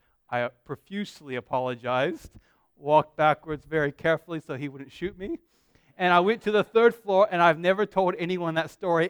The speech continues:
ever. <laughs> Uh, 'cause I wasn't gonna tell my friends that they, that I went to the wrong place because they'll mess with you. I don't like being confused.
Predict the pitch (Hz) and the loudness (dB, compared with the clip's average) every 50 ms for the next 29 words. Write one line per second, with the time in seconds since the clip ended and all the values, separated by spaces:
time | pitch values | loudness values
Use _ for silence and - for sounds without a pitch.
0 | - - 185 185 190 156 156 123 113 104 - _ _ _ _ _ _ - - - | -2 0 2 2 2 2 0 -2 -2 -4 -8 _ _ _ _ _ _ -20 -20 -20
1 | - - - - - - - - - - - _ - - - _ _ _ _ _ | -20 -20 -20 -20 -20 -20 -20 -20 -20 -20 -20 _ -20 -20 -20 _ _ _ _ _
2 | _ _ _ _ _ _ - 233 240 220 220 226 - 262 269 233 214 269 320 294 | _ _ _ _ _ _ 2 2 4 6 6 4 4 2 4 6 6 6 6 4
3 | 330 320 294 269 240 - - 247 254 226 220 202 - - - 220 214 202 165 208 | 2 2 2 2 2 4 4 4 6 6 4 4 2 2 0 2 2 2 0 -2
4 | 208 190 196 196 202 196 185 185 180 170 175 170 180 196 - - 170 185 175 165 | -2 0 2 0 2 2 4 6 6 6 4 2 -2 -6 -6 -6 -6 -4 0 0
5 | 165 165 170 160 - - 170 170 180 214 339 - - - - - _ - 226 214 | 2 0 0 -2 -2 0 2 2 2 2 0 -4 -8 -16 -20 -20 _ -8 -6 0
6 | - 254 233 240 254 240 226 214 220 262 247 - - 226 226 - _ - 196 180 | 2 2 4 4 4 4 4 4 2 0 0 0 -4 -10 -14 -14 _ -12 -10 -8
7 | 151 131 - _ _ _ _ - 247 269 294 285 285 285 269 262 247 240 240 254 | -8 -8 -10 _ _ _ _ 0 4 8 8 8 8 6 4 2 2 4 4 4
8 | - - - 247 233 226 214 - - 220 196 - _ - 208 208 202 180 151 135 | 2 -2 -6 -4 -4 -4 -4 -6 -8 -8 -10 -10 _ -10 -8 -6 -4 -4 -6 -6
9 | 123 _ _ _ | -10 _ _ _